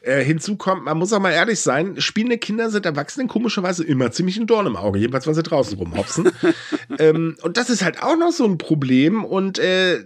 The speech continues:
Speaker 1: naja, allgemein sind Städte nicht gerade die beste geeignete Möglichkeit, um draußen spielen zu gehen. Das müssen wir jetzt auch mal ganz ehrlich sagen. Und, äh, naja,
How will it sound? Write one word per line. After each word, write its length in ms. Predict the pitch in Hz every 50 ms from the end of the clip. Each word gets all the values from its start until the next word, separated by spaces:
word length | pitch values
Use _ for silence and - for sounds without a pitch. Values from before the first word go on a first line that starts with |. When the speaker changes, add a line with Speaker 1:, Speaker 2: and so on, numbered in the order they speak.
| 95 101
Speaker 1:
naja, 360 | 143 160 180 190 180 170 - -
allgemein 580 | 160 180 175 180 175 170 160 165 185 208 214 196
sind 180 | 196 196 196
Städte 360 | - - - 190 185 190 208
nicht 200 | 208 202 190 - -
gerade 200 | - 180 196 196
die 120 | 196 208
beste 640 | 185 220 233 240 240 - - - - - 160 143 131
geeignete 560 | - 135 113 147 135 - 147 139 - 135 135 135
Möglichkeit, 480 | 123 127 147 143 - 135 - 139 135 139
um 60 | 131
draußen 300 | 139 139 135 135 143 139
spielen 240 | - - 254 254 190
zu 140 | - - 113
gehen. 160 | 120 110 101
Das 120 | 107 107
müssen 160 | 143 160 160 165
wir 60 | 160
jetzt 120 | 156 - -
auch 60 | 254
mal 140 | 240 185 127
ganz 240 | 113 101 107 -
ehrlich 300 | 110 98 104 101 98 92
sagen. 280 | - 107 87 87 92 110
Und, 220 | 135 156 147 - 117
äh, 140 | 113 117 -
naja, 340 | 147 151 160 165 165 165